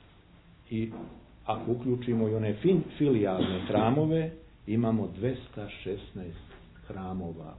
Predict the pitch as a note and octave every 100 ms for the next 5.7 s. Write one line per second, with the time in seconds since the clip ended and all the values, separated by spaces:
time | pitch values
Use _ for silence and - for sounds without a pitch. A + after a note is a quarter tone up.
0 | - D#2+ - - - D#2 - - - -
1 | - - - - - - - - - -
2 | - - - - - - - C3 C3+ B2
3 | - A2+ A#2 B2 A#2+ A#2+ - - - -
4 | - - - - - G2+ G2 A2+ G#2+ G#2
5 | F#2+ F2 E2 F#2+ A2 A#2+ A#2